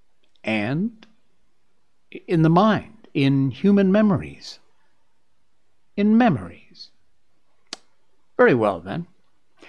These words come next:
We, the party, control all records,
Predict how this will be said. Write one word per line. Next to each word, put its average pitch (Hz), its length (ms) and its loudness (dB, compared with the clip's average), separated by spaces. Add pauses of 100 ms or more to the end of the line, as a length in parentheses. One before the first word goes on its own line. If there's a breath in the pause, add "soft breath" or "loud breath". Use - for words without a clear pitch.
(380 loud breath)
We, 254 340 6
the 247 140 0
party, - 560 -6 (400)
control 156 760 2 (420)
all 135 260 4
records, - 640 -8